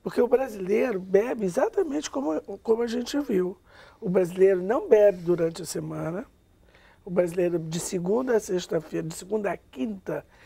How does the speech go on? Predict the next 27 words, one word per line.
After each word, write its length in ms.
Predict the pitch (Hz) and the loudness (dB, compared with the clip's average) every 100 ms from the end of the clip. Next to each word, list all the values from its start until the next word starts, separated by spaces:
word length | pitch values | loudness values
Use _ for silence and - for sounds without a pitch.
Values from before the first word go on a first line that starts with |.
| - - | -20 -2
ele 220 | 208 185 | 0 0
se 180 | - 185 | -2 -6
segura. 680 | - 175 156 160 160 196 - _ _ - - _ | -4 -4 -2 -2 0 -2 -2 _ _ -20 -20 _
E 120 | - 180 | 6 8
ele 260 | 214 302 | 8 6
tem 360 | 302 - 220 247 | -4 4 4 4
o 100 | 247 | -10
que 320 | - 208 202 - | -6 -4 -2 -2
o 280 | 185 170 | 0 2
americano 500 | 170 175 175 220 240 | 2 0 -2 -2 -2
fala, 360 | 220 196 190 208 | -2 0 0 0
e 40 | |
a 40 | 185 | -2
gente 220 | 208 196 | -2 -2
não 120 | 196 | -2
tem 120 | 196 | 0
esse 160 | 190 - | -2 -4
termo 340 | - 180 185 | 0 0 0
no 60 | 175 | -4
Bra-, 260 | 175 165 185 - | -4 -4 -6 -8
no 80 | 175 | -8
Brasil, 480 | 160 151 175 190 - - - - | -6 -6 -6 -8 -10 -20 -20 -8
binge 520 | 175 190 247 339 - - | 0 2 2 -2 -4 -4
drinking. 600 | 185 190 175 160 - 170 160 _ _ - - _ | 2 2 2 -6 -14 -16 -18 _ _ -20 -20 _
Quer 120 | - | -6
dizer, 280 | 160 170 - - | -4 -4 -4 -2
ele 300 | 165 170 | -4 -4